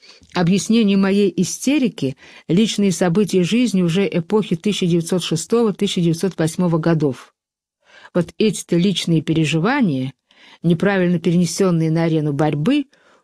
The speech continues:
путали, превращая даже справедливые нападки на враждебные нам течения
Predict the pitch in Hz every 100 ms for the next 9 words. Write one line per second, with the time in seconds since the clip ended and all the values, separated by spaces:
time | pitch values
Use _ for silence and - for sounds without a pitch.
0 | _ - 302 254 202 165 - 165 160 170
1 | - 208 185 170 190 175 - 185 202 202
2 | 190 233 175 170 175 180 214 180 - 160
3 | 151 147 _ 165 170 175 170 190 165 156
4 | 160 165 151 156 - 233 262 208 151